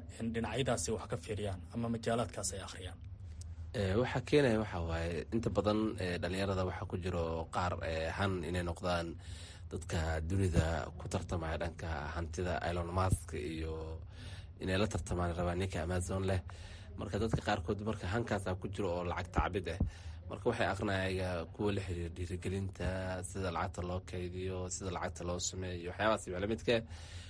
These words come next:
Speaker 2: Kuwa qaarna waxaa ku jira han ah inay noqdaan, ee, madaxweyneyaal iyo maamulayaal dalka. Marka ayagana waxay akhrinayaan dhanka siyaasadda. Halka qaarkood ay ku jiro inay noqdaan philosophers, dadkaas dhan gadaal ka taagan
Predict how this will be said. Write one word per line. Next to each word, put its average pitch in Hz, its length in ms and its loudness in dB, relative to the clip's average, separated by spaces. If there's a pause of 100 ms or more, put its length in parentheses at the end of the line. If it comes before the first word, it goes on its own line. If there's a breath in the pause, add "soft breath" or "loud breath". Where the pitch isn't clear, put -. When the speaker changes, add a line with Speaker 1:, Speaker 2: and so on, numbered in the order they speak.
(140 loud breath)
Speaker 2:
Kuwa 139 240 6
qaarna 120 300 2
waxaa 101 200 -2
ku - 100 -2
jira 101 200 0
han 101 220 0
ah 90 120 -2
inay 92 160 2
noqdaan, 85 400 -2
ee, 80 200 -4
madaxweyneyaal 87 840 -2
iyo 80 300 -6
maamulayaal 85 560 -2
dalka. 92 320 -2 (500 loud breath)
Marka - 220 -6
ayagana 95 260 2
waxay 87 160 -4
akhrinayaan 87 280 -2
dhanka 90 220 -2 (120)
siyaasadda. 92 500 -2 (460 loud breath)
Halka 113 220 0
qaarkood 117 500 2
ay 101 120 0
ku 98 140 -6
jiro 107 220 -4
inay 98 160 -2
noqdaan 90 340 -2
philosophers, 98 680 -2 (540 loud breath)
dadkaas - 400 2
dhan 95 160 -4
gadaal 95 240 2
ka - 160 -4
taagan 95 400 0